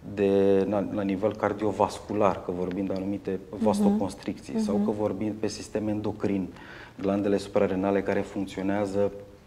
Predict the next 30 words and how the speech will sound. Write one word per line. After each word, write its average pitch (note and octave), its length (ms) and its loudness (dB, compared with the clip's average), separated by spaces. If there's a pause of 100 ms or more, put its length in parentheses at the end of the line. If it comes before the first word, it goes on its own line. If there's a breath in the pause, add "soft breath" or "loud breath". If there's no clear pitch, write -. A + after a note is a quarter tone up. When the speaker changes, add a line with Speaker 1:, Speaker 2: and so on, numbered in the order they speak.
(420)
Speaker 1:
în G2+ 100 -2
hiperfuncție, G2 880 -2 (420 loud breath)
sau G2+ 220 2
că A2+ 120 -2
vorbim G#2 400 -2
de G2+ 100 -2
structura F#2+ 520 -2
creierului, G2 360 0
este - 160 -6
foarte - 280 -2
bine, G2 340 -2 (180)
uh, F#2+ 220 -2
proiectat F#2+ 420 0
pe - 120 -2
iris, F2+ 360 0 (680 loud breath)
sau - 180 2
că A2 120 0
vorbim G#2 300 -2
de G#2+ 80 -2
structura G2+ 500 0
cerebrală. F#2+ 720 2 (180)
Bineînțeles A2+ 380 -6
că A2+ 100 -6
toate F3+ 200 -4
aceste, - 360 -6
să G2+ 140 -6
zicem, G#2+ 360 -4
tendințe G2+ 840 -2
sau A2+ 400 2
manifestări - 880 -4